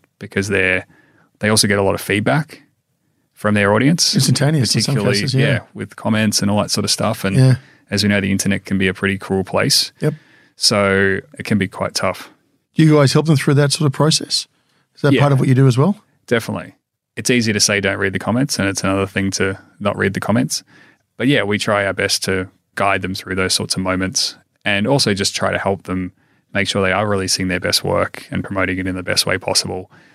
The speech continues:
Speaker 1: so they can, I guess, get the best outcome so they can be proud of, 'cause not everyone's gonna always agree that that's a great song.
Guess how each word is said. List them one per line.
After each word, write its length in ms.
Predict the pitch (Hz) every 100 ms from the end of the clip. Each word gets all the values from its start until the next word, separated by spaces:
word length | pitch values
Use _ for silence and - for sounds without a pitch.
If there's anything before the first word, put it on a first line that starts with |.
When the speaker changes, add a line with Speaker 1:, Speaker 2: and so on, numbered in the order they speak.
| _
Speaker 1:
so 180 | - 95
they 180 | 92 90
can, 520 | - 95 92 90 92 _ _ _ -
I 100 | 95
guess, 200 | - -
get 200 | - -
the 60 |
best 240 | 98 95 95
outcome 300 | 98 98 98
so 140 | 101
they 140 | 101
can 120 | 95 95
be 100 | 95
proud 280 | 101 95
of, 240 | 95 98 -
'cause 320 | 104 101 -
not 160 | 107 104
everyone's 280 | 95 95 95
gonna 200 | 95 98
always 360 | 95 90 90
agree 280 | 90 98 95
that 140 | 92 98 _
that's 220 | 95 95
a 40 | -
great 220 | 95 -
song. 260 | 101 92